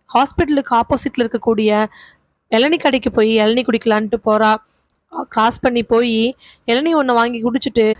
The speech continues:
என்ன பண்ணன்னு தெரியாம நிக்கிற அதே நேரத்துல அவ கண்ணுக்கு ஒரு auto படுது. ஆட்டோவை கூப்பிடலாம்னு நினைக்கிறதுக்கு முன்னாடியோ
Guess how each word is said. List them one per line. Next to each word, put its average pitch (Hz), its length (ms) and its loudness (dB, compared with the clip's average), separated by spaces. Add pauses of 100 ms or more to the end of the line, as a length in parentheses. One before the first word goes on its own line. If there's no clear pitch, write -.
என்ன 254 320 2
பண்ணன்னு 294 300 0
தெரியாம 262 340 0
நிக்கிற 247 200 0
அதே 269 440 0
நேரத்துல 220 420 0
அவ 208 180 -2
கண்ணுக்கு 220 400 -2
ஒரு 220 100 2
auto 208 340 0
படுது. 214 360 0 (400)
ஆட்டோவை 247 320 2 (100)
கூப்பிடலாம்னு 269 400 0
நினைக்கிறதுக்கு 247 460 -2
முன்னாடியோ 240 520 2